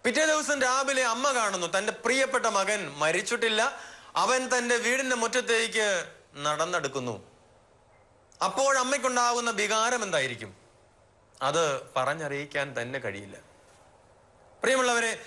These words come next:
നിരാശ ബാധിച്ച ശിഷ്യ സമൂഹത്തിന്റെ മുന്നിൽ കർത്താവ് കടന്നു വന്നിട്ട് "നിങ്ങൾക്ക് സമാധാനം" എന്ന് പറഞ്ഞപ്പോൾ അവർക്കുണ്ടായ ആ ഒരു സന്തോഷം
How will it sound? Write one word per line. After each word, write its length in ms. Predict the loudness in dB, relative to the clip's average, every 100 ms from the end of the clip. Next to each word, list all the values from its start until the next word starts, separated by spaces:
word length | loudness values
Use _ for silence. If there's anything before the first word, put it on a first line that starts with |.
| -18 -4
നിരാശ 580 | 0 2 2 0 0 0
ബാധിച്ച 680 | 2 2 0 0 0 0 0
ശിഷ്യ 260 | -2 -2
സമൂഹത്തിന്റെ 640 | 0 0 0 -2 -2 0 0
മുന്നിൽ 520 | 0 0 0 0 -2 -8 -20 -4 0
കർത്താവ് 560 | 0 2 4 4 2 2
കടന്നു 400 | 0 0 0 0
വന്നിട്ട് 580 | 0 -2 0 2 0 -4 -16 -6
"നിങ്ങൾക്ക് 600 | -2 0 0 0 0 -2
സമാധാനം" 840 | 0 0 2 2 2 2 2 0
എന്ന് 120 | 0
പറഞ്ഞപ്പോൾ 640 | 2 2 0 2 2 0 -4 -14 -8 0
അവർക്കുണ്ടായ 960 | 2 2 0 0 -2 0 2 2 0 -2 0
ആ 280 | 2 4 2
ഒരു 300 | 2 0 -2
സന്തോഷം 580 | -2 0 0 0 -4